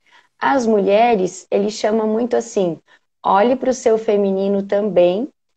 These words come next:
cuidado com o excesso de manipulação. Percebe que tem um gato ali? O gato aqui representa a manipulação.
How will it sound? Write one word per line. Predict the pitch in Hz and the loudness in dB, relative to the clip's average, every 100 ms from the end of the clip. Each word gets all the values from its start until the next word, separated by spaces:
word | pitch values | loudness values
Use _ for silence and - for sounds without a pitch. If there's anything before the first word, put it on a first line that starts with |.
| _ _ | _ _
cuidado | - 208 208 220 247 247 | -4 0 0 0 -2 -2
com | 233 226 | 0 0
o | 220 | 0
excesso | 208 208 208 220 226 | -2 -2 -2 -2 -4
de | 190 202 | -4 -2
manipulação. | 202 226 226 220 220 220 220 - 185 180 | 0 -2 -2 0 0 0 -4 -2 -2 0
Percebe | 180 175 196 202 | -2 0 -2 -2
que | 214 | -4
tem | 208 202 | -4 -2
um | 196 | 0
gato | 190 185 214 - | 0 0 -2 -2
ali? | 180 208 339 _ _ _ _ | -2 -2 -4 _ _ _ _
O | 190 | -2
gato | 202 202 220 | 2 2 0
aqui | 208 208 | -6 0
representa | 220 220 214 202 208 202 | 0 2 -2 0 -2 -2
a | 214 | -4
manipulação. | 208 214 214 214 220 254 - - 175 | -2 -4 -4 -4 -4 -6 -8 -2 -2